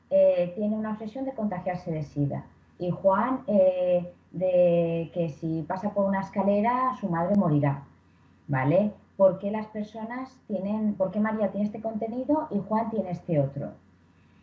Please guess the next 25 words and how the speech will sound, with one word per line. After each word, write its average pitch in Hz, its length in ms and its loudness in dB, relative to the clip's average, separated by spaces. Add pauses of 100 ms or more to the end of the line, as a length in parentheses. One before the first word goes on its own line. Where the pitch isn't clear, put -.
(580)
La 175 200 0
T 190 120 2
B 202 120 4
I 226 440 -2 (180)
sugiere 190 580 -4
que 202 200 4
el 170 140 0
contenido 160 500 -2
está 208 160 -2
relacionado 190 540 -2
con 214 120 -2
la 175 80 2
identidad, 147 640 2 (600)
es 180 140 2
decir, 143 420 -2 (440)
que 180 420 2 (360)
las 180 180 -2
personas 196 500 -2
con 220 280 -4
toc 277 320 -2 (460)
tienen, 190 540 2 (760)
mm, 170 560 0 (1200)
se 214 180 0
fían 240 360 0
más 214 280 -4